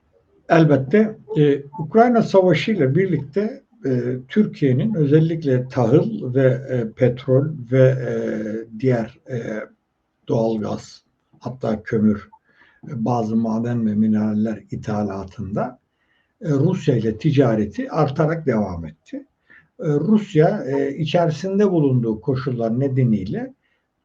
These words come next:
dost ülkeler kategorisindeki ülkelere de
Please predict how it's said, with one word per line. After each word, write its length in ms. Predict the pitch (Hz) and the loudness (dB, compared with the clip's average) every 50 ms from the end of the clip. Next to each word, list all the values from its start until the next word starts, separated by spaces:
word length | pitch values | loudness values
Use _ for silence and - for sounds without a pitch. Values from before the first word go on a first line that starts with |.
| 170 160 | 6 8
dost 360 | 196 208 208 - - - 156 | 10 10 10 6 0 -6 -6
ülkeler 540 | 151 131 - - 123 113 113 104 104 - - | -4 -4 -2 -2 -2 -2 -2 -2 -4 -6 -4
kategorisindeki 1080 | - 139 135 139 151 131 135 135 131 127 123 - - 135 127 120 110 117 107 - 127 | -4 -4 0 2 0 2 2 2 2 2 0 0 -2 -2 -2 -2 -2 -4 -6 -8 -10
ülkelere 760 | 127 135 139 143 135 135 131 147 143 139 135 127 117 - 113 | -8 -2 -2 -2 -2 -2 -2 -2 -2 -2 0 -2 -4 -4 -4
de 240 | 156 247 262 285 277 | -6 -6 -6 -6 -8